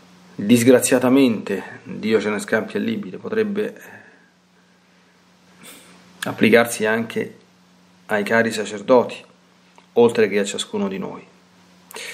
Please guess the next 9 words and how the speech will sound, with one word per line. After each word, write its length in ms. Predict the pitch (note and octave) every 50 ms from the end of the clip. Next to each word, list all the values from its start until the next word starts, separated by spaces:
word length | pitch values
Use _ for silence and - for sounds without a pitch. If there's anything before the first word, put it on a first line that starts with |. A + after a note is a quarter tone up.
| - - - - - - - - - - - - - - -
"Mi 120 | - A2+ A#2
vogliono 420 | A#2+ D3+ E3 E3 D3 C#3 B2+ B2+
mettere 400 | C3+ D3+ D3+ - - A#2+ A#2+ A#2
fuori 420 | A#2 - C3+ C#3 D3 D3 D3+ D3 - -
oppure 380 | - B2 - - - B2+ B2+ A2+
darmi 480 | A2+ G#2 G#2 G#2 G#2 G#2+ A2 G#2 - -
l'ultimo 560 | A2+ A2+ A#2 A2+ - - A#2+ A#2 A2 G#2+ G2+
posto." 420 | - F2+ - - - - - - - _ _ _ _ _ _ _ _ _ _ _ _ _ _ _ _ _ _ _ _ _ _ _ _ _ _ _ _ _ _ _ _ _ _ _ _ _ _ _ _ _ _ _ _ _ _ _ _ _ _ _ _ _ _ _ _ - - - - _ - - - - - - - - - - - - - - - - - - - - - - - - - - - - - - -
Allora, 520 | - A#2+ A2 G#2+ G#2 G2+ G2+ F#2+ - -